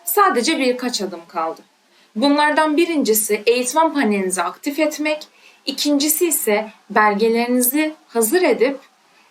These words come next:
eğitmen panelinde bunların yüklenmesini sağlamaktır. İlk adımla başlayalım. Öncelikle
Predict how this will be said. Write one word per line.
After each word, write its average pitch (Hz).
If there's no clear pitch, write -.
eğitmen 330
panelinde 240
bunların 247
yüklenmesini 208
sağlamaktır. 165
İlk 415
adımla 240
başlayalım. 202
Öncelikle 302